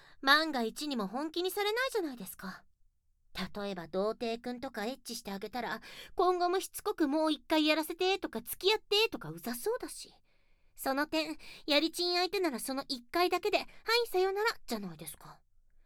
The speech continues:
女に困ってないからヤリチンなわけで、一回やれたら私に興味なくなるでしょ？そういうことで、今度あのヤリチン男に言い寄られたら、一回だけエッチさせてあげますね。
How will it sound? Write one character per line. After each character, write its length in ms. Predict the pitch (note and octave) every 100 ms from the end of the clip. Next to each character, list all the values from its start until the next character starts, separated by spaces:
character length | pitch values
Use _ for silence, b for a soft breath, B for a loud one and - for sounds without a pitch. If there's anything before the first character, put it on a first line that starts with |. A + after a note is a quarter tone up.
| _ - -
女 340 | D4 D4+ E4
に 120 | D4
困 200 | - B3+
っ 60 | D#4+
て 160 | - C4+
な 120 | G4
い 80 | F#4
か 120 | D4
ら 40 |
ヤ 120 | A3
リ 100 | G3
チ 160 | G3 A#3
ン 80 | A3
な 80 | A3+
わ 140 | A#3
け 100 | G#3
で、 220 | F#3+ G3+ B B
一 160 | E4 E4+
回 240 | - F#4+
や 80 | G4
れ 100 | G#4
た 80 | A4+
ら 100 | E4+
私 300 | C4+ D4+ F4
に 120 | E4+
興 200 | - A4
味 80 | C4+
な 100 | G3
く 120 | C4+
な 100 | D4+
る 80 | A4
で 100 | G#4+
し 140 | -
ょ？ 40 | C4 A4+ - - - - _ _ _
そ 220 | - F#3+
う 80 | F#3+
い 160 | G3 G3
う 60 |
こ 100 | G3
と 140 | G#3 A#3
で、 120 | A3 - B B B
今 260 | - D4+ D4
度 80 | A3+
あ 100 | G3+
の 120 | A3
ヤ 120 | A3
リ 120 | B3+
チ 160 | B3 D4+
ン 60 | D#4
男 280 | D#4 -
に 140 | G3+ G#3
言 120 | C#4
い 40 |
寄 100 | D4+
ら 100 | D#4
れ 80 | D4+
た 120 | C#4
ら、 220 | A3 G#3+ A#3 B B
一 180 | E4 F4 - -
回 260 | A#4 A#4
だ 140 | A4 A4
け 260 | B4 - b b
エ 80 | C#4
ッ 80 | D4+
チ 140 | -
さ 120 | G#3 G3
せ 120 | F#3+
て 100 | G3
あ 80 | G3+
げ 120 | A3+
ま 100 | A#3+
す 120 | -
ね。 280 | A#3 F#4+